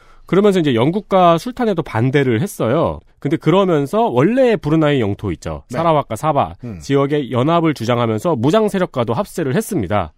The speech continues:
Speaker 2: 내전이 됩니다.
Speaker 1: 네. 그러자 영국의 구루카 용병단이 와서 이를 진압합니다.
Speaker 2: 네. 구루카 뭔지 아시죠?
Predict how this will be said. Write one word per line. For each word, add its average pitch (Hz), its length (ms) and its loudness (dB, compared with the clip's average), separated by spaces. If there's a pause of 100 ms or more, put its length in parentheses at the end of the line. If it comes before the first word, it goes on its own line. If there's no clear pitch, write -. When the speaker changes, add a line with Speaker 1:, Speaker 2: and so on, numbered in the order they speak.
Speaker 2:
내전이 110 460 -8
됩니다. 160 540 -4 (100)
Speaker 1:
네. 123 340 0 (320)
그러자 208 400 0
영국의 170 420 0
구루카 226 400 0
용병단이 143 520 0
와서 110 320 0
이를 113 200 2
진압합니다. 87 540 -4 (320)
Speaker 2:
네. 131 300 0
구루카 139 400 2
뭔지 180 260 0
아시죠? 175 540 -4